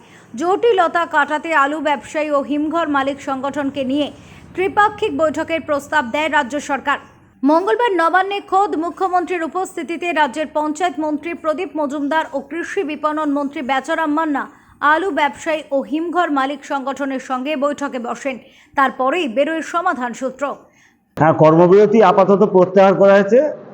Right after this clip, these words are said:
Speaker 2: আমাদের রাজ্যের মাননীয় মুখ্যমন্ত্রী এবং অন্যান্য মন্ত্রী মহোদয়গণ এবং আধিকারিকগণের উপস্থিতিতে আমাদের পশ্চিমবঙ্গ প্রগতিশীল আলু ব্যবসায়ী সমিতির প্রতিনিধিবৃন্দ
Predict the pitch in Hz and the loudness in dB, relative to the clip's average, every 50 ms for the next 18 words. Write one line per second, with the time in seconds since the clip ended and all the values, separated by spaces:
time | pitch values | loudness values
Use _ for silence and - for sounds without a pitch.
0 | - - - 156 165 165 170 190 190 185 175 - - - - - - - - - | -6 0 4 4 6 6 8 6 6 6 4 0 -2 -6 -10 -12 -14 -16 -16 -18
1 | - - - - - - - 156 156 151 143 180 185 175 170 165 170 175 180 185 | -18 -20 -20 -20 -4 2 4 4 6 6 6 6 6 8 6 6 6 6 6 8
2 | 185 185 180 180 175 170 180 180 185 185 190 196 190 180 180 196 208 214 208 185 | 6 6 6 6 4 4 4 4 4 6 6 4 4 2 2 4 4 4 4 2
3 | 180 - - - - - - - - - - - - 151 - - - 151 151 175 | 0 -6 -14 -18 -20 -20 -20 -20 -20 -20 -20 -16 -14 -12 -2 2 4 6 8 8
4 | 175 175 170 170 165 151 143 139 151 156 165 165 175 175 180 175 165 165 170 175 | 8 8 6 4 2 0 0 0 2 4 6 6 6 6 6 6 6 6 6 4
5 | 147 160 165 175 175 175 175 180 180 156 180 180 185 165 185 190 202 196 175 165 | 4 4 2 4 6 6 6 6 8 8 6 6 8 6 6 6 6 4 4 4
6 | 165 165 165 160 143 - - - 147 147 147 160 139 175 170 165 156 135 170 170 | 4 4 2 0 -4 -4 0 2 2 4 4 4 4 4 4 4 4 4 4 6
7 | 170 170 175 165 160 - - - - 156 139 156 180 175 180 - 196 190 - 190 | 6 6 4 4 2 -2 -8 -4 -2 0 4 4 4 4 4 4 4 6 6 4
8 | 185 190 202 220 233 240 - - - - - - - - - - - 131 147 156 | 6 6 6 4 4 2 -2 -8 -12 -14 -16 -16 -18 -18 -6 0 2 4 6 6
9 | 151 147 170 165 160 139 - - - - - - - - - 160 151 - - 180 | 6 8 6 6 6 2 -2 -6 -12 -16 -20 -20 -4 2 2 2 2 2 2 4
10 | 180 185 185 190 190 185 185 175 170 160 175 170 170 170 - 180 196 180 170 156 | 6 6 6 6 6 6 6 6 6 6 6 4 4 4 4 6 6 6 8 6
11 | 165 170 170 170 170 156 127 185 180 175 170 175 175 175 180 175 175 180 180 180 | 6 6 6 4 4 4 4 4 4 4 4 4 2 4 4 4 4 6 6 6
12 | 175 180 180 165 165 165 170 170 180 175 160 185 165 180 190 196 190 196 208 | 4 4 2 2 4 4 4 4 6 6 4 6 6 6 6 6 6 4 2